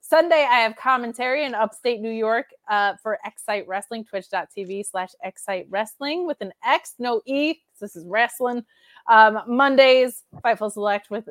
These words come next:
this feller back again. Tuesdays, the N X T post show. Wednesdays at the Mark Order Podcast. R O H on Thursdays here on the main channel. And Fridays, right back home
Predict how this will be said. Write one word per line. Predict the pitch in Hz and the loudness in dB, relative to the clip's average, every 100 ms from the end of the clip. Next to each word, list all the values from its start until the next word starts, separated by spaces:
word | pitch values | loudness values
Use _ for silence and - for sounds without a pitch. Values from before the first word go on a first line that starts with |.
| 208 | -6
this | 202 - | -6 -6
feller | - 202 202 196 | -4 -2 0 -2
back | 190 185 202 | 0 -2 -2
again. | 190 196 202 | -4 -4 -4
Tuesdays, | - 302 294 262 285 277 | -2 0 2 4 4 4
the | 254 240 | 0 -2
N | 240 | -4
X | 226 | -6
T | - 240 | -8 -6
post | 240 233 240 | -4 -4 0
show. | 240 226 - _ - | 0 0 -4 _ 0
Wednesdays | 294 359 349 330 | 2 4 2 0
at | 285 269 | 0 -2
the | |
Mark | 254 247 226 | 0 0 0
Order | 226 220 | -2 -2
Podcast. | 196 202 208 202 214 _ _ _ - | -2 -2 -4 -4 -4 _ _ _ 6
R | 359 349 | 10 10
O | 294 | 10
H | 262 254 | 6 4
on | 220 208 | 0 2
Thursdays | 220 214 208 - 208 214 214 | 2 2 0 0 0 0 -4
here | 214 208 | -2 0
on | 190 202 | -2 -4
the | 202 | -6
main | 202 196 | -6 -6
channel. | 220 196 202 | -6 -2 -2
And | 262 370 370 | 0 0 0
Fridays, | 233 208 202 196 196 - _ _ - | -2 -2 0 -2 -4 -8 _ _ -2
right | 269 427 359 | 2 2 4
back | 320 294 | 4 2
home | 226 220 214 208 | -4 -6 -6 -6